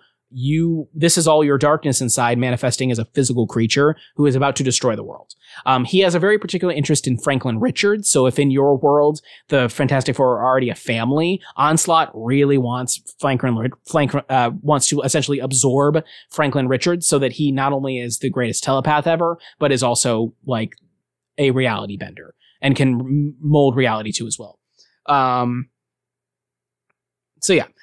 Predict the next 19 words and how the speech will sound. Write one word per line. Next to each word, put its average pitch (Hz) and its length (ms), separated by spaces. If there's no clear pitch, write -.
uh, 147 260
Mutant 269 280
Genesis 180 680
is 160 160
just 165 240
a 131 260
interesting 151 400
arc 135 300
where 135 100
essentially 131 400
Magneto's 123 440
been 113 120
dead 123 200
for 151 120
a 151 60
bit 170 180
or 175 120
presumed 127 400
dead. 156 260